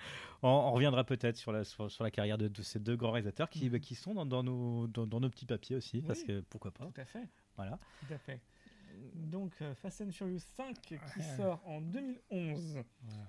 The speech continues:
Speaker 2: On franchit la barre des deux heures de film, ça y est.
Speaker 1: Ah,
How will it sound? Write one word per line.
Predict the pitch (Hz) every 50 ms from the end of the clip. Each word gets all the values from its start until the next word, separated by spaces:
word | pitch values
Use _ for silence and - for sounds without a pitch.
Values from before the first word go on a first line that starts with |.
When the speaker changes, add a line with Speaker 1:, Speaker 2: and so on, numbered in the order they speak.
| 87 90 104 _ -
Speaker 2:
On | 156 147 156
franchit | 135 - - 240 233 - - 285
la | 254 226
barre | 196 208 190
des | 180 190 175
deux | 160 165 151 160
heures | 165 151
de | 151
film, | 143 - - 185 233 269 269 - - - - -
ça | - 175
y | 156 151
est. | 156 226 - - -
Speaker 1:
Ah, | - 120